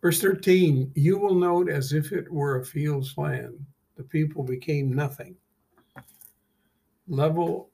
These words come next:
plain founded her for," oh, I've already read that. I'm sorry. And we're ready for verse fifteen. "It will happen in that day, rock will be forgotten seventy years, like the days of one ruler.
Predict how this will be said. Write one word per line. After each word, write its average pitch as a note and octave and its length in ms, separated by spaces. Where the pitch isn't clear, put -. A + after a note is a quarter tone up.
plain D3+ 440
founded C#3+ 440
her C3+ 180
for," B2+ 220
oh, C#3+ 120
I've B2 180
already B2+ 300
read A2+ 300
that. A2+ 240
I'm A#2 220
sorry. - 520
And A#2 240
we're B2 180
ready A#2 360
for B2+ 280
verse A2+ 320
fifteen. C3 460
"It C3+ 120
will A#2 140
happen D3 500
in B2 160
that C#3 220
day, C3 360
rock C3 340
will B2 120
be B2+ 160
forgotten B2+ 440
seventy C#3+ 440
years, D3 420
like A#2 160
the C#3+ 100
days B2+ 380
of A#2+ 80
one C#3 260
ruler. D3 360